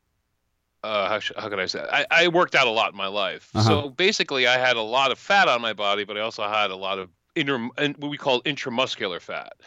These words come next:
Speaker 2: Okay.
Speaker 1: So I was just a big, massive <laughs> person.
Speaker 2: Uh-huh.
Speaker 1: So, okay. So, uh, fast forward two thousand seventeen,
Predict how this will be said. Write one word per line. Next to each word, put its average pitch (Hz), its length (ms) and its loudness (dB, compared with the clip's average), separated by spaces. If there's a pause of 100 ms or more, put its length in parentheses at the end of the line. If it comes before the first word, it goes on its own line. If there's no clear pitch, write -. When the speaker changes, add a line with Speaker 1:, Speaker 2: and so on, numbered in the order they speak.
Speaker 2:
Okay. 104 460 -2
Speaker 1:
So 143 180 2
I 135 100 4
was 180 160 2
just 131 220 -6
a 131 60 -2
big, 113 600 0 (160)
massive 104 640 -2
<laughs> - 0 -
person. - 600 0 (240)
Speaker 2:
Uh-huh. 117 180 2
Speaker 1:
So, 127 480 4 (840)
okay. 175 340 4
So, 165 420 4
uh, 139 240 6
fast 202 300 4
forward 143 260 0
two 175 80 -10
thousand 135 240 -2
seventeen, 117 720 -4